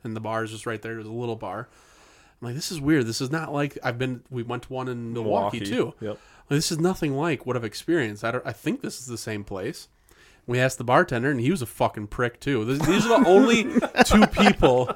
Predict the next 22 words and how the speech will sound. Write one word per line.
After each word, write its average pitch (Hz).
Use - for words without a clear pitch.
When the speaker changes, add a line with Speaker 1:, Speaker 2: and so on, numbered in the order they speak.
Speaker 1:
that 185
we 160
dealt 135
with 123
in 123
Indianapolis 120
that 113
weren't, 123
like, 117
on 123
their 120
shit 117
or, 120
like, 107
n-, 120
pleasant. 107
And 127
I 123
was 135
like, 147
"So, 156
like, 143